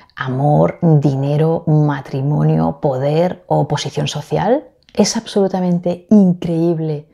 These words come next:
la cantidad de engaños y de maniobras que Balzac llega a contarnos y se pasa verdaderamente mal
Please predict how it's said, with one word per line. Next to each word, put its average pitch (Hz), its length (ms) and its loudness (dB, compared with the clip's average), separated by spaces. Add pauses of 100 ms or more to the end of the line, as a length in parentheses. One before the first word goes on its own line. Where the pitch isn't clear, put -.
(640)
la 170 340 6
cantidad 151 640 -2
de 165 240 2
engaños 151 720 -2
y 170 60 6
de 156 120 2
maniobras 151 880 -4 (140)
que 180 140 0
Balzac 156 580 -4
llega 156 360 -6
a 156 80 -12
contarnos 143 920 -6 (400)
y 202 120 4
se 165 140 2
pasa 170 300 -4
verdaderamente 160 960 0
mal 147 360 -6